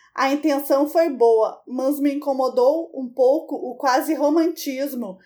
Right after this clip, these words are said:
ao meu ver, e sigo admirando vocês e entendendo de onde vocês falam. Conheço pessoas que são ofendidas, agredidas e até mortas por seu posicionamento ideológico.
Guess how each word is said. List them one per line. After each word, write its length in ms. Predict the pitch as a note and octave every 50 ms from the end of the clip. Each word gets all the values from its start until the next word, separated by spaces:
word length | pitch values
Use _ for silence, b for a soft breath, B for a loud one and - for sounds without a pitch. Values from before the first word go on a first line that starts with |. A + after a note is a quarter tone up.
| b b b b
ao 180 | - - A#3 A#3
meu 240 | A#3+ A#3+ A#3 A3 A3+
ver, 480 | A3+ A#3+ A3+ A3+ C4 C#4 - - _ _ _ _ _ _ _ _ _
e 80 | C4+ C#4+
sigo 260 | - - C#4+ C#4 D4
admirando 600 | D4+ A#3+ B3+ C#4 C4+ C#4+ B3+ B3+ C#4 D4 F4 C#4
vocês 520 | B3 C4+ C4+ - D#4 B3 A#3+ C4 C4+ - -
e 80 | C#4+
entendendo 800 | C#4 C4 C4 D4 - C#4 B3+ B3+ B3 A3+ A#3 A#3+ C4+ C4+ C#4 C4+
de 160 | - C4 C4+
onde 300 | B3+ A#3 A#3+ C4 B3 C4+
vocês 380 | C4+ C#4 C#4 - D4 C#4 C#4 -
falam. 420 | C#4+ A3+ F#3 F3+ E4 E4+ - - _ _ _ _ _ _ _ _ _ _ _ _ _ _ _ B B B B B B B _
Conheço 480 | - C#4 C#4+ C4 C4+ C#4+ E4 - A4 G#4+
pessoas 600 | G#4+ E4+ E4 E4 - C4+ B3+ C4 C4+ B3+ B3 -
que 100 | - D4+
são 240 | D4 - C4 B3+ B3
ofendidas, 840 | B3 B3 - C#4+ A#3+ A3+ G#3 F3+ - A#3+ C4 C4+ A#3+ D4+ D4+ D4+ - _
agredidas 920 | - B3 B3+ A#3+ A#3 A#3 A3 A3 F#3 - A3 A#3 C4 A#3 D#4 D#4 D#4 - B B B B B B -
e 120 | B3 C#4+
até 280 | B3+ A#3 - C#4 C4 D4+
mortas 640 | D4+ C4 A#3 A#3 A#3 A#3+ B3 B3 - - G#3 - -
por 180 | - - C#4
seu 200 | - - C4+ A#3+
posicionamento 840 | - - C#4 - A#3+ C4 - - C4 C4+ C4 C4 B3 A3+ A#3 A#3 - - _ _ _ -
ideológico. 960 | B3+ A#3 B3+ B3+ B3 B3+ C4+ A#3+ F#3+ - - F#3+ F3+ F#3 F3+ - - _